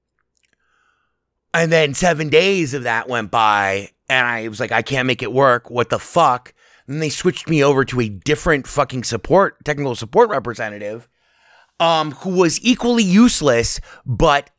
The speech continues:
also retracted everything the f-, fucking first guy had said. And then the best part of it was, so, okay, this is ten days in. It's like a two-week outage.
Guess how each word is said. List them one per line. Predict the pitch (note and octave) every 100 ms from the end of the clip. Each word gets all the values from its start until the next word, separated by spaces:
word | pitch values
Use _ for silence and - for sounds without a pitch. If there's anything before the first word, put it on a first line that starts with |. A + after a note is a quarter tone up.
| _
also | C#3 C3+ C#3+
retracted | C3+ C#3 - - E3 F#3+ - B2+
everything | B2+ B2+ C3+ B2+ C3 B2+
the |
f-, | A#2
fucking | - - - - - C#3+ C#3+ C3+
first | - A#2+ G#2+
guy | - G#2 F#2
had | F2+ F2+
said. | - F#3 A2+ D2+ _ _ _ - - - - _ _ _ _ _ _ _ _
And | F3 F3+ D#3
then | G3+ D4+ C#4+ D#3 B2+ C3 D3+
the | - D3
best | B2 A3+ A#3
part | - D#3+ B2+
of | A2
it | A2
was, | G#2+ G#2 F#2 F2 F2 F#2
so, | - D3 C3 B2
okay, | C3+ B2
this | A#2+ A#2+
is | A#2
ten | - D#3+ D#3+
days | D3+ C#3 B2
in. | C#3 A2 F#2
It's | B2+ D#3+
like | A3 A3
a |
two-week | - F#3+ F3 E3 D#3+
outage. | D3 C3+ G2 - - -